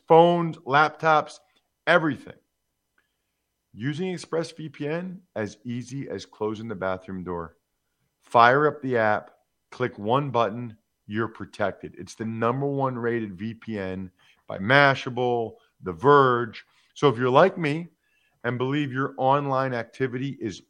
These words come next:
your business, secure yourself by visiting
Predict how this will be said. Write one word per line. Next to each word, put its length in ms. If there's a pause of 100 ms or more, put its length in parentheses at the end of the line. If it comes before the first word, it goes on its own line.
(120)
your 360
business, 520 (500)
secure 500
yourself 560 (120)
by 160
visiting 560